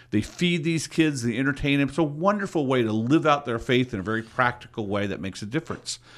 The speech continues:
And there's things like that that go on everywhere. Um, there's all kinds of, uh, of, of opportunities to send kids to camp. Uh, our camp here in,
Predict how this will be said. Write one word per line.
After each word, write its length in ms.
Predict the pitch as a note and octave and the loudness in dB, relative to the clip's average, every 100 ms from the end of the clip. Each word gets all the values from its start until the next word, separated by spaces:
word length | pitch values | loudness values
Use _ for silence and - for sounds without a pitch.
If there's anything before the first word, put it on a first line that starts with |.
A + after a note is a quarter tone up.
| - - | -8 0
And 100 | D3+ | 0
there's 160 | C#3 | 2
things 240 | A3+ A3+ G3 | 2 2 0
like 140 | C#3+ | 2
that 180 | D#3 D3+ | 2 0
that 160 | D3 | -4
go 160 | C3 C#3 | 0 2
on 240 | C3+ B2+ | 2 2
everywhere. 540 | - C#3+ C#3+ F#2+ E2+ - - - - | 0 0 0 -2 -8 -12 -20 -8 4
Um, 300 | D3+ C#3 C3+ - - | 6 6 2 -6 0
there's 160 | D3 C#3+ | 4 10
all 160 | E3+ | 10
kinds 340 | E3+ E3 E3 D3 | 10 6 8 8
of, 160 | C#3 | 10
uh, 260 | C#3 B2 B2+ | 10 8 6
of, 460 | A#2+ A2+ A2 G#2 G2+ | 2 4 2 0 -4
of 240 | A#2+ A#2 | -2 4
opportunities 560 | C#3+ D3+ C3+ E3+ E3 C#3 | 6 6 4 4 4 2
to 80 | A#2+ | -2
send 340 | - D3+ C#3 | 2 2 2
kids 300 | - D3+ B2 | 0 -2 -2
to 100 | - | -12
camp. 560 | - - C#3+ A2 - - - - - | -14 -6 -4 -4 -8 -20 -20 -20 -8
Uh, 260 | - G#2+ G2 - | 0 2 2 2
our 180 | A2+ C3+ | 6 6
camp 380 | - D3 C#3 - | 6 4 4 2
here 280 | - D3+ D3 | 2 4 4
in, 160 | C3 | 2